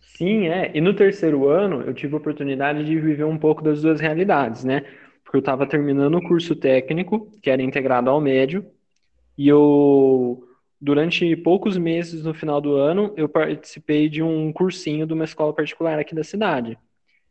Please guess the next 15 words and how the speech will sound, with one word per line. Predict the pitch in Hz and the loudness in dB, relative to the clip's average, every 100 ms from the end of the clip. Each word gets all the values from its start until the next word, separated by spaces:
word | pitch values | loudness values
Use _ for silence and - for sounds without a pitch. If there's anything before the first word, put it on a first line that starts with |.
| _ - | _ 0
E, | 147 | 4
assim, | 151 147 180 156 135 131 - _ _ | 4 2 -2 0 -2 -6 -16 _ _
são, | - 190 | -4 0
eram | 151 151 202 | 2 4 4
outras | 151 151 175 | 4 2 -2
preocupações, | 170 160 160 170 170 - 220 147 | 0 -2 0 0 0 0 0 0
sabe? | - 160 127 113 120 _ _ _ _ _ _ - - | -2 -2 -2 -6 -12 _ _ _ _ _ _ -20 -14
Enquanto | 135 131 147 156 156 175 160 147 - _ _ - | -10 0 2 2 2 0 0 -2 -8 _ _ 0
o | 160 | 4
vestibular | 165 165 196 170 160 170 226 - | 4 2 -4 0 0 0 -2 -2
era | 170 | -2
uma | 190 185 | 0 -2
preocupação | 180 180 185 175 - 170 | 0 -2 -2 -6 -4 -6
em | 180 | -4
comum. | 190 180 127 113 | -4 -2 -4 -6